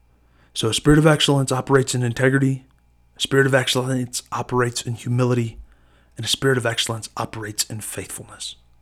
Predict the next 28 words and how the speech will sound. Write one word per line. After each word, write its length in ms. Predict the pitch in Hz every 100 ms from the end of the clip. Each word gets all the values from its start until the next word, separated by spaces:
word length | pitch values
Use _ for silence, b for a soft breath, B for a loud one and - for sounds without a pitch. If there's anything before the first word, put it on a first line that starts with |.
| _ _ _ _ _ _
In 120 | - 107
faithfulness. 720 | 110 104 - - - - - _ B B B B B B -
Luke 180 | 147 147
chapter 240 | 143 -
two, 220 | - 143
verse 200 | 120 117
fifty-one 360 | - 127 123 123
through 140 | 120
fifty-two, 360 | - 107 - 123
it 80 | 110
says, 300 | 120 110 B B B B B -
um, 640 | 113 110 107 107 123 135 -
this, 240 | 127 -
uh, 180 | 120 117
in 100 | 120
context, 500 | 117 127 123 117 110
Jesus, 560 | - 127 117 117 - -
uh, 460 | 117 110 107 107 110
was, 240 | - 113 -
was 240 | 120 117
a 60 | 110
young 280 | 123 127 131
one 180 | 120
here, 340 | 120 120 117 117 B B -
and 120 | 117
he 80 | 113
got 260 | 110 -
lost. 460 | 143 135 117 -